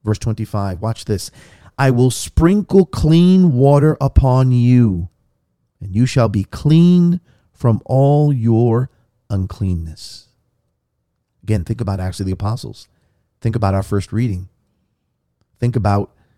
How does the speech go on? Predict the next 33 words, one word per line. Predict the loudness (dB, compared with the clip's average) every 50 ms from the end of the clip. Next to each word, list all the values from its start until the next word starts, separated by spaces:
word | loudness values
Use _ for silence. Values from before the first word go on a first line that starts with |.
| _ _ _
this | -8 -6 -4
missionary | -4 -4 -4 -4 -4 -4 -2 -2 -2 -4
journey | -4 -4 -4 -2 -2 -4 -4 -6 -6
of | -6 -6 -6 -6
Deacon | -8 -10 -8 -8 -8 -8
Philip, | -6 -6 -6 -4 -4 -6 -8 -10 _ -20 -20 _ _ _ _ _ _ _
the | -6 -6
announcement | -4 -4 -4 -4 -4 -2 -2 -2
of | -2
the | -2 -2
gospel, | -2 -2 -2 -2 -4 -8 -10 -10 -12 -12 _ _ _ _ _
the | -8 -4
conversion | -2 -2 -2 0 0 -2 0 -2 -4
of | -4 -6
the | -6
Samaritans, | -6 -4 -4 -2 -2 -2 -4 -6 -8 -12 -14 -14 -16 -18 -20 _ _ _ _ _ _ _ _ _ _ _ _ _ _ _ _ _
the | -4 -4 -2
baptism | 0 0 -2 -2 -2 -6 _ -2 -2 -2 0 -2 -4 -4 -4 -6 -8 -8 -4
of | -4 -4 -4 -2
the | -4 -4
Samaritans. | -4 -2 -4 -2 -2 -2 -2 -2 -4 -4 -6 -8 -8 -10 -8 -8 -10 -12 -14 -16 -18 -20 _ _ _ _ _ _ _ _ _ _ -4
"I | -2 0
will | 0 0 0 -2
sprinkle | -2 -2 -2 0 0 0 0 -2 -2 -2 -2 -4 _ _ _ -16
clean | -10 -4 -2 0 0 0 0 0 0 -2 -4 -4 -8 _
water | -6 0 2 2 2 4 2 2 0 -2 -4 _ _ _ -8
upon | 0 2 4 4 4 4 2 2
you, | 0 -2 -6 -8 -12 _ _ _ _ _ _ _ _ _ _ _ _ _ _ _ _ _ _ _
and | -2 0 2
you | 2 2
shall | 2 0 0 0
be | 0 -2 -6
clean | -6 -8 -10 -4 0 0 2 2 2 4 2 2 0